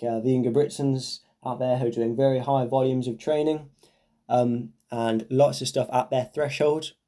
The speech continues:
But actually, that's pretty common, I think, uh, in, in, in any, any athlete now. And actually, that you need to have a, if you're specializing in middle distance events, you need to have a very high aerobic capacity, a very high second threshold,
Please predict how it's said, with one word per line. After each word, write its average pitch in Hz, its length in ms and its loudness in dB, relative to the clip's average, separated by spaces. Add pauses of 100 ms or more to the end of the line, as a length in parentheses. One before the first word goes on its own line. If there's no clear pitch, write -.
(640)
But 127 100 -2
actually, 120 280 2
that's 107 140 0
pretty 113 240 -4
common, 110 340 0
I 104 80 -4
think, 117 380 -4 (420)
uh, 120 280 4 (100)
in, 135 160 2
in, 135 200 0
in 135 240 0
any, 135 480 4
any 131 280 2
athlete 117 380 -4
now. 110 220 2
And 113 80 2
actually, 117 260 -4
that 117 100 -4
you 123 80 0
need 120 180 2
to 113 80 -2
have 110 340 -2 (500)
a, 110 220 -2 (180)
if 135 180 -4
you're 127 60 2
specializing 127 600 2
in 117 80 2
middle 120 200 0
distance 127 400 -2
events, 107 460 -6 (720)
you 131 140 0
need 123 140 4
to - 80 -2
have 113 80 -2
a 113 60 0
very 123 300 4
high 117 400 -2
aerobic 120 520 4
capacity, 113 680 -8 (200)
a - 60 -20
very 120 160 0
high 113 240 0
second 110 420 -2
threshold, 113 440 -6